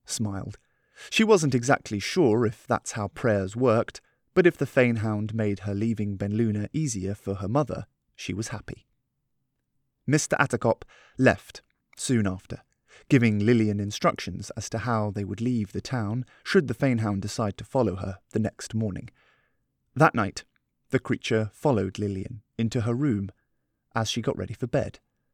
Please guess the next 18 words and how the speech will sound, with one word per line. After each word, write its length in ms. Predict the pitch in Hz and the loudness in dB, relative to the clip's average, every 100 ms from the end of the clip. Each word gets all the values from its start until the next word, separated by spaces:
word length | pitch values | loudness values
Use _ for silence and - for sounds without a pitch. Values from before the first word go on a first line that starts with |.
| _ _ _ _ _ _ _ | _ _ _ _ _ _ _
Her 100 | 123 | 2
parents 400 | - 185 117 104 | 6 6 6 4
had 100 | 110 | 0
been 140 | 110 | 2
unsure, 560 | 107 101 - 127 104 98 _ | 2 0 0 2 2 -2 _
but 100 | 123 | 2
Lillian 320 | 131 147 160 170 | 6 6 6 4
argued 460 | 147 113 101 107 | 0 0 -4 -4
that, 340 | - 101 - - | -2 -2 -4 -14
had 200 | - 127 | -4 -2
it 120 | 104 | 0
wanted 420 | 120 147 - 98 - | 2 2 2 -4 -4
to 140 | 101 | -4
attack 360 | 101 - 165 - | -4 -2 -4 -4
her, 200 | - 104 _ _ _ - | -8 -8 _ _ _ 0
it 160 | 120 | 0
had 240 | 113 107 - | 0 -4 -2
had 260 | 104 95 | -6 -4